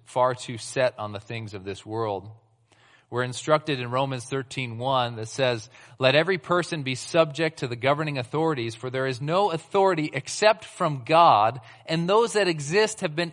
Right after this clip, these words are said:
instituted by God." Do you know what that means? It means that every government and every kingdom across the entire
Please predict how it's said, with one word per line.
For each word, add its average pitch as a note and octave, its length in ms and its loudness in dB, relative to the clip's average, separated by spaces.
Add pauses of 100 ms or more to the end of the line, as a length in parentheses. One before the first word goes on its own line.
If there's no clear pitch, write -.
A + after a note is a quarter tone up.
(120)
instituted G3 840 -4
by E3+ 240 4
God." E3 640 4 (680)
Do D#3 80 -4
you F3+ 40 -2
know G3 80 0
what A3+ 140 2
that G3+ 160 6
means? A3+ 580 -6 (340)
It F3+ 120 -6
means G3 180 -2
that F#3+ 160 0
every A3 240 2
government F#3 640 4
and F3 120 -4
every G3+ 200 0
kingdom G#3 440 -6
across E3+ 360 4
the F3+ 100 -4
entire F#3 540 2